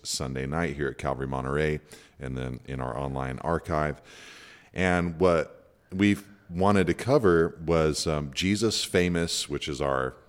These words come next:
vision statement as a church, Jesus Famous Men and Jesus Famous Women. So I was curious, honey, like, m-, you know, I,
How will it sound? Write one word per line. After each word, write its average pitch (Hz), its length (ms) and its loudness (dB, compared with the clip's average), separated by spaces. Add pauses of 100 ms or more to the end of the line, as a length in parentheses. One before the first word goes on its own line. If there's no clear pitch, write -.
vision 82 360 0
statement 73 400 -2
as 69 100 -8
a 67 60 -6
church, 90 380 0
Jesus 92 400 0
Famous 69 360 -4
Men 123 380 0 (140)
and 71 200 -6
Jesus 73 360 -8
Famous 73 580 -8 (260)
Women. 67 480 -10
So 76 400 -4 (200)
I 85 80 0
was 80 160 -2
curious, 90 420 -2
honey, 71 320 -8
like, 67 320 -6 (720)
m-, 80 200 -8 (360)
you 82 180 -10
know, 69 180 -6
I, 76 420 -4